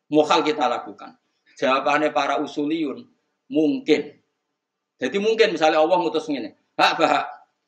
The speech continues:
jeke bulan niku ceblokno. Jeke ke menek langit, atau menek srengenge." Paham?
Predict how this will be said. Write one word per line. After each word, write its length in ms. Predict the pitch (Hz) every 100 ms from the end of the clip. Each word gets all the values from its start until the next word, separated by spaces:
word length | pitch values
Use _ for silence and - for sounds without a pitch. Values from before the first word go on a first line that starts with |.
| _ -
jeke 300 | 151 185 127
bulan 300 | 120 139 143
niku 180 | 170 156
ceblokno. 540 | - 117 - 151 143 _ _ _ _ _ -
Jeke 180 | 143
ke 80 | 160
menek 300 | 156 143 139
langit, 280 | 123 117 110 - _ -
atau 160 | - 120
menek 240 | 113 -
srengenge." 480 | - 107 95 87 - _ _ _ _ _ _ _ _ _ _ _ _ _ _ _ _ _ - _ _ _ _ _ _ _ _ _ _ _ _ _ _ _ _ _ _ _
Paham? 400 | 196 - -